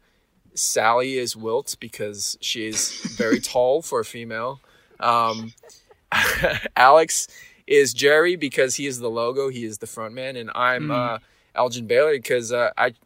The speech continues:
Speaker 1: I like to dabble in, in a lot of things. Uh, rebounds, points, assists. Um, I, I try to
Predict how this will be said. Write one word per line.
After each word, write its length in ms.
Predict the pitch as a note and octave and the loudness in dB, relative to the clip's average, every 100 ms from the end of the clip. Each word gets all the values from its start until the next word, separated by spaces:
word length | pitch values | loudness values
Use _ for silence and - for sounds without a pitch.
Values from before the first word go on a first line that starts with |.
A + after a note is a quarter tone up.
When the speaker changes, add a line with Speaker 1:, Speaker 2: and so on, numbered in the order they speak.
| _ | _
Speaker 1:
I 120 | A2+ | 2
like 220 | B2+ C3 | 2 2
to 140 | - B2+ | 0 0
dabble 420 | A2+ B2 C3 C3 | 4 6 6 2
in, 300 | C3 B2+ B2 - _ _ _ _ | -4 -6 -10 -16 _ _ _ _
in 200 | B2+ B2 | -6 -2
a 80 | A#2 | 2
lot 220 | B2+ C3+ | 4 4
of 80 | C3 | 2
things. 440 | D3 F3 C#3 A2 | -4 -4 -8 -6
Uh, 420 | A2+ A2+ A2+ A2 A2+ _ _ _ _ _ _ _ _ - | -6 -4 -6 -6 -10 _ _ _ _ _ _ _ _ -14
rebounds, 540 | A2+ A#2+ B2 B2+ A#2+ | -8 -4 -2 -4 -6
points, 440 | - A2+ B2 B2+ | -10 -6 -6 -6
assists. 500 | A2 - B2+ D3 - | -8 -6 -6 -6 -8
Um, 360 | B2 A#2 A2+ A2 A2+ - | -6 -6 -8 -16 -18 -8
I, 200 | A2 G#2+ | -6 -6
I 100 | A2+ | -6
try 220 | - A#2+ | -4 -4
to 280 | A2+ A2 | -2 -4